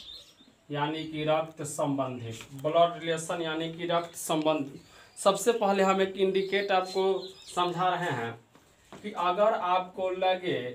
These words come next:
कि यह व्यक्ति पुरुष है या आपको लगे कि यह व्यक्ति महिला है, तो इसको इंडिकेट करने के लिए हम एक सिंबल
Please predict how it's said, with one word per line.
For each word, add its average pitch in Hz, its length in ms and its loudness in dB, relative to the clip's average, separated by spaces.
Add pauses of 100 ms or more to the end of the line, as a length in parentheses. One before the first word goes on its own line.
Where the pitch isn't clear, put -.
(220)
कि 185 200 -14
यह 175 280 4
व्यक्ति 175 540 0 (400)
पुरुष 196 400 -6
है 120 280 0 (640)
या 170 180 4
आपको 185 520 2
लगे 185 460 2
कि 180 260 -10
यह 180 180 2 (120)
व्यक्ति 170 680 -2 (180)
महिला 151 440 -2
है, 107 240 -8 (360)
तो 196 120 -4
इसको 208 420 -4
इंडिकेट 196 560 -4
करने 202 380 0
के 202 180 -4
लिए 196 220 0
हम 190 220 -4
एक 185 120 -4
सिंबल 190 400 0